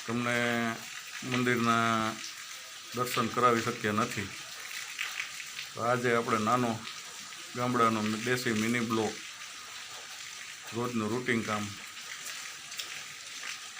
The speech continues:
તમને વીડિયો બનાવી સારો લાગે તો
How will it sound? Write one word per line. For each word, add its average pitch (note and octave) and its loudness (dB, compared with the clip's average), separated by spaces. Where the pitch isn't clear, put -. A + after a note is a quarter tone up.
તમને A#2 2
વીડિયો A#2 2
બનાવી G#2+ 4
સારો A#2+ 4
લાગે A#2 6
તો A2+ -2